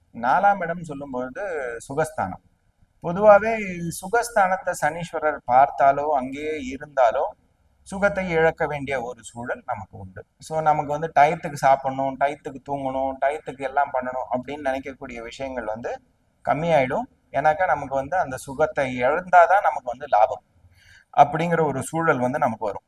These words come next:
அந்த லாபம் எப்படின்னாக்கா நம்மளோட பிசினஸ் எக்ஸ்பான்ஷன் பெருசாகிறதுனால நமக்கு வந்து வரும். இல்ல நமக்கு வ-, இருக்கக்கூடிய தொழில் விருத்தி வந்து நன்றாக வருவதனால இந்த, இந்த விஷயங்கள் வந்து வரும். தாயாரினுடைய ஆரோக்கியம், அதே மாதிரி குழந்தை வந்து புதுசா கத்துக்கணும், ஏதாவது ஒரு வித்தையை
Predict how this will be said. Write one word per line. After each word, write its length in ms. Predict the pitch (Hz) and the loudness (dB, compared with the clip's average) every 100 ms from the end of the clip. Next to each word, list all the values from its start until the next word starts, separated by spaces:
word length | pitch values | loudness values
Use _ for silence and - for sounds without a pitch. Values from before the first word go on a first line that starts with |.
| _ | _
அந்த 240 | - 147 147 | -8 -4 4
லாபம் 420 | 135 170 214 196 | 6 8 4 0
எப்படின்னாக்கா 500 | 170 165 175 165 208 | -4 -4 -2 0 2
நம்மளோட 380 | 202 165 165 156 | 0 0 -2 -2
பிசினஸ் 440 | 151 - 175 156 | -4 -6 -6 -4
எக்ஸ்பான்ஷன் 520 | 139 - 147 139 135 | -6 0 0 2 -2
பெருசாகிறதுனால 800 | 127 135 135 139 123 117 120 117 139 | 0 -2 4 4 4 0 0 2 2
நமக்கு 300 | 185 123 113 | -2 -6 -6
வந்து 180 | 113 117 | -8 -6
வரும். 280 | 101 131 214 _ _ _ - | -6 -6 -10 _ _ _ -10
இல்ல 200 | 147 180 | -2 2
நமக்கு 300 | 160 147 135 | 2 0 2
வ-, 340 | 127 127 123 - | 6 6 4 -4
இருக்கக்கூடிய 560 | 156 170 165 151 139 | -8 -10 -10 -8 -8
தொழில் 380 | 127 160 202 196 | -6 -4 -4 -8
விருத்தி 340 | 143 151 135 | -12 -12 -8
வந்து 220 | 123 123 151 | -6 -6 -4
நன்றாக 420 | 127 123 131 127 | -6 0 0 2
வருவதனால 640 | 120 120 123 110 110 107 151 254 - | 0 -2 -6 -8 -6 -4 -4 -6 -8
இந்த, 240 | 131 127 117 | -8 -6 -6
இந்த 200 | 120 117 | -4 -6
விஷயங்கள் 400 | 113 131 120 107 | -6 -10 -10 -10
வந்து 220 | 107 127 | -10 -10
வரும். 260 | 98 92 _ _ _ _ _ - | -12 -12 _ _ _ _ _ 2
தாயாரினுடைய 720 | 143 196 214 208 175 156 139 123 | 4 8 8 6 4 -4 2 4
ஆரோக்கியம், 520 | 131 139 143 113 175 - _ _ _ - | 6 4 0 -4 -4 -6 _ _ _ 0
அதே 240 | 120 160 | 0 2
மாதிரி 360 | 170 156 160 170 | 2 2 2 -4
குழந்தை 480 | 165 190 202 190 160 | -2 -2 -2 -2 -4
வந்து 340 | 147 170 160 | -4 -6 -6
புதுசா 420 | - 165 190 190 165 147 139 127 127 | -8 -10 -2 6 10 10 10 8 6
கத்துக்கணும், 540 | 139 139 170 156 147 | 2 2 -2 -2 0
ஏதாவது 360 | 131 135 151 147 | 2 4 4 2
ஒரு 140 | 135 | -10
வித்தையை 400 | 123 127 156 156 | -14 -8 -6 -6